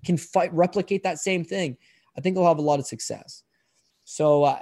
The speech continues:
yeah, I mean, I, this is a card where I just love underdogs from top to bottom. I think there's a very solid argument that you can make about almost any dog, underdog on the card. And Jake Collier's, you know, slight underdog selection, I, uh, I,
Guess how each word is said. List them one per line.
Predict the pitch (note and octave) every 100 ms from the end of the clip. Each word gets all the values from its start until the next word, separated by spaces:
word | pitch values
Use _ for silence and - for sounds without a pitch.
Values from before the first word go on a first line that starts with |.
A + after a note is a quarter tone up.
| -
yeah, | A2 D#3+ D3+ A#2+
I | C3+ D3
mean, | D3+ D3+
I, | D#3+
this | E3 F3+ G3
is | F#3
a |
card | F#3 E3 E3
where | D#3+
I | D3
just | C#3+ C#3
love | C#3+ B2+
underdogs | C#3 C3+ C3 C3 C3 A#2+ -
from | - C3+
top | C#3+ C#3 -
to |
bottom. | B2 A#2+ A2+ A#2+
I | B2
think | C#3 C#3
there's | C#3
a | B2+
very | A#2+ D3 E3 D3
solid | - C#3+ C#3+ C#3
argument | C#3 C3+ C3+ B2+
that | B2+ -
you |
can | -
make | C3 B2+ _ _ _
about | B2+ C3 B2 -
almost | D3 C#3 C3
any | C#3 C3+
dog, | C3 C3 B2 _ -
underdog | D3 C3+ C3+ C3
on | D3 E3+
the | D3+
card. | C3+ A#2+ B2 _ _ -
And | C#3+ C#3
Jake | E3 E3
Collier's, | E3 F#3+ E3+ B2+ A#2+ -
you | A2+
know, | B2+
slight | C#3 - - B2 C#3 -
underdog | C3+ C#3 C#3 C#3
selection, | D#3 F#3 F#3+ - B2+ B2+ _ _ _ _ _ _
I, | A#2 A#2+
uh, | B2 A#2 A#2 - _ _ - -
I, | A#2+